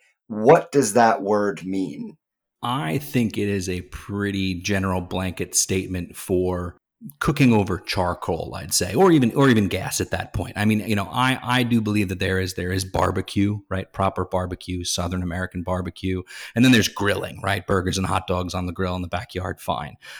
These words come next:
Speaker 2: Um, and, uh, I think those are two distinct things, but, but for the intent and purpose of this, uh, article, I kind of said, you know, whether you are grilling over gas or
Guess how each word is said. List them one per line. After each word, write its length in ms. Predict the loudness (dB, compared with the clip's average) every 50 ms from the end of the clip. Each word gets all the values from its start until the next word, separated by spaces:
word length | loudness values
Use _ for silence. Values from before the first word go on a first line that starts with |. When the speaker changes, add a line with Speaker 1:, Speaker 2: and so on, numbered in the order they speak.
| -16 -8 -4
Speaker 2:
Um, 540 | -2 -2 -2 -2 -2 -2 -4 -4 -6 -8 -8 -6
and, 340 | -4 -4 -4 -4 -4 -4 -4
uh, 160 | -4 -4 -2 0
I 120 | 0 2
think 180 | 4 4 6 6
those 160 | 6 6 6
are 140 | 4 4 2
two 240 | 2 4 4 6 6
distinct 420 | 6 2 2 2 2 2 2 4
things, 340 | 4 4 6 6 6 4 4
but, 200 | 0 -2 -4 -4 -6 -12 -20 -20 -20 _ _ _ _ _ _ _ _
but 160 | 0 0 0 0
for 160 | 0 0 0
the 200 | 2 2 2 2
intent 840 | 2 2 0 -2 -4 _ _ _ _ _ -2 2 2 2 2 2
and 160 | 0 -2 0
purpose 460 | 2 2 2 2 4 2 2 2 0 -2
of 420 | 0 0 2 2 2 0 -2 -4 -6
this, 360 | -4 -2 -2 0 0 2 2
uh, 220 | 2 2 2 0 0
article, 520 | 0 2 2 2 2 0 -2 -2 0 0 0
I 120 | -2 -2
kind 220 | -4 -4 -4 -4
of 100 | -2 -2
said, 340 | -2 0 0 0 0 -2 -6 -12 -18 -20 -20 -20 -14 _
you 80 | -2 -2
know, 140 | 0 0 0
whether 260 | 0 2 2 2 2
you 320 | 2 2 2 2 2 0
are 380 | 0 0 2 2 0 0 -4 -8 _ _ _ _
grilling 280 | 4 6 6 6 6 6
over 180 | 6 4 2
gas 540 | 0 0 0 0 0 0 -2 -2 -2 -2 -4 -4 -2
or 400 | -2 0 0 0 -2 -4 -8